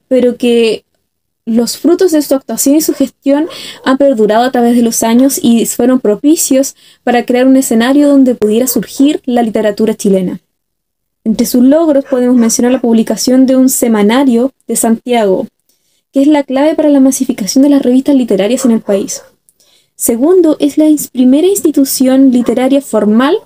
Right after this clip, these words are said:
que existe en el país, dando origen a todo tipo de tendencias de literatura y de instituciones posteriores.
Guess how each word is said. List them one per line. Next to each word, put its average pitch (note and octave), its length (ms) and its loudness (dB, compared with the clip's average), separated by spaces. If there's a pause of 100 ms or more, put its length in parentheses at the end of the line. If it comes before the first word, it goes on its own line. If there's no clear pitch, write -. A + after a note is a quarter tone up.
(120)
que C#4+ 60 -2
existe C4+ 320 -2
en A3+ 60 -2
el A#3 60 -2
país, G3 420 -6 (500)
dando B3 280 2
origen C#4 540 0 (400)
a B3+ 140 0
todo G4 320 2
tipo F4+ 420 2
de D4 140 0
tendencias C#4+ 800 0
de B3+ 180 2
literatura A#3+ 760 0
y A#3+ 120 2
de A#3 260 0
instituciones C4+ 880 0
posteriores. G#3+ 840 -2